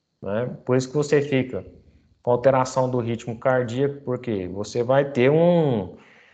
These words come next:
é, engrossamento do sangue.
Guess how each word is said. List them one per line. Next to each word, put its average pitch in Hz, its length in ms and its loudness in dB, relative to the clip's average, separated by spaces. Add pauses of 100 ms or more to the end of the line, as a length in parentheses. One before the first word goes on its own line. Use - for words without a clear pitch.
(220)
é, 98 1000 2 (800)
engrossamento 156 1800 2
do 104 160 -6
sangue. 90 580 -12